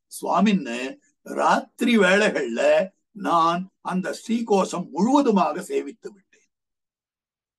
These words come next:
எம்பெருமானார் ஒரு பாகம் சேவித்திருந்தார், ஆழ்வான் மூணு பாகம் சேவித்து விட்டார், மற்ற மூணு பாகம் சேவித்து விட்டார். ஒரு அத்தியாயம் எம்பெருமானார் கட்டாட்சித்திருந்தார், ஆழ்வான் மத்த மூன்று அத்தியாயங்கள், ரெண்டு,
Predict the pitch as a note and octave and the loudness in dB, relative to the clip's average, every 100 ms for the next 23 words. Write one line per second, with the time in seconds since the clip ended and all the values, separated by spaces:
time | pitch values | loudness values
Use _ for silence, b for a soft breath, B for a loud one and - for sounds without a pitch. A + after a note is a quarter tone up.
0 | _ _ _ _ _ _ - - F3 F3+ | _ _ _ _ _ _ -20 -6 0 2
1 | F3+ F3 E3+ C3+ C#3+ D3+ E3+ F3 C#3+ B2+ | 2 0 0 0 0 2 0 0 -8 -10
2 | D3+ E3+ D#3+ D3 C#3 F#3+ A3 - _ _ | -10 -10 -8 -8 -2 0 0 -4 _ _
3 | _ _ _ _ _ - - G#3+ E3 F3 | _ _ _ _ _ -6 0 0 2 2
4 | G3 C3 F3 C4 G#3 D3+ - - E4 - | 0 -2 -2 0 0 2 0 -4 -12 -14
5 | _ - F#4+ - D4 - - - - G3+ | _ -10 -6 -6 -6 -16 -16 -14 -8 -10
6 | G#3 A#3 F#3 F#3 - - G3 - - - | -8 -4 0 0 -2 -6 -10 -14 -18 -20
7 | G#2 _ _ _ _ b b b - C3+ | _ _ _ _ _ b b b -6 0
8 | D#3 D3 D3 E3 F3 F3 C#3+ F3+ E3 E3 | 0 0 -2 0 -2 -6 -6 -4 -4 -4
9 | D#3+ D#3 B2+ - - D3 - - - E3+ | -4 -6 -8 -14 -20 -20 -20 -12 -10 -6
10 | F#3 - - - _ b b D3 A3+ F#3+ | -2 -2 -2 -8 _ b b 2 4 2
11 | D3 C#3 D3+ - - E3+ F3+ G#3+ F#3 F3 | 2 0 -2 -10 -6 -4 -2 -2 0 2
12 | A#3 A3 F3+ D3 D3+ D#3 C#3+ C#3 F3+ A3 | 2 2 0 0 0 0 -4 -6 -4 -2